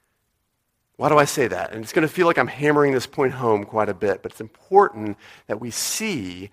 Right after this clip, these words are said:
what Jesus is doing here for the, the apostles. We know that since the beginning of chapter six, when Jesus is rejected in his hometown, he sends the disciples out on a two-by-two mission.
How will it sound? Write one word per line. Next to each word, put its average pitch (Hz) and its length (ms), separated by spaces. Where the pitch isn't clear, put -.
what 127 140
Jesus 135 280
is 120 140
doing 123 260
here 104 140
for 95 100
the, 95 220
the 110 80
apostles. - 640
We 131 100
know 160 120
that 139 120
since - 220
the - 80
beginning 165 300
of 175 60
chapter 147 360
six, - 560
when 110 80
Jesus 113 320
is 104 80
rejected 131 400
in 127 60
his 117 180
hometown, 90 680
he 120 140
sends 180 560
the 139 80
disciples 120 800
out 101 360
on 98 120
a 92 40
two-by-two 101 680
mission. 87 420